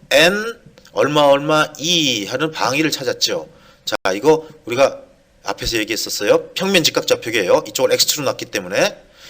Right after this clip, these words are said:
이쪽을 Y축으로 놨다는 얘기는 역시 평면 직각좌표계이기 때문에 그래요. 이때만 평면 직각좌표계, 즉 다각 측량에서만 이런 좌표계를 사용한다 그랬습니다. 자, 이만큼 떨어진 거리. 그럼 경도 방향으로 쭉쭉쭉쭉쭉쭉쭉 나간 거리가 경거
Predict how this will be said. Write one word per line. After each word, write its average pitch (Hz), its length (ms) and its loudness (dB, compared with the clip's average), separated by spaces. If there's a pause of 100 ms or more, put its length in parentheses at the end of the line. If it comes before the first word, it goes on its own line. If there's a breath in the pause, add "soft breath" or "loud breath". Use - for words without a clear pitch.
(100)
이쪽을 147 260 0
Y축으로 147 440 2
놨다는 123 300 -2
얘기는 143 340 -4
역시 - 220 -4
평면 170 300 -4
직각좌표계이기 123 640 -2
때문에 110 220 -8
그래요. 101 420 0 (500 loud breath)
이때만 160 580 0
평면 180 320 -2
직각좌표계, 139 640 0
즉 175 200 -2 (320 loud breath)
다각 123 420 0
측량에서만 143 800 0 (160)
이런 131 220 0
좌표계를 127 400 0
사용한다 113 360 -2
그랬습니다. 92 560 -6 (180)
자, - 240 -12 (100)
이만큼 110 320 -10
떨어진 120 340 -2
거리. 82 240 -12 (300 loud breath)
그럼 - 220 -2 (300 loud breath)
경도 185 300 2
방향으로 190 300 4
쭉쭉쭉쭉쭉쭉쭉 - 1120 -16
나간 131 320 0
거리가 117 580 2
경거 117 840 0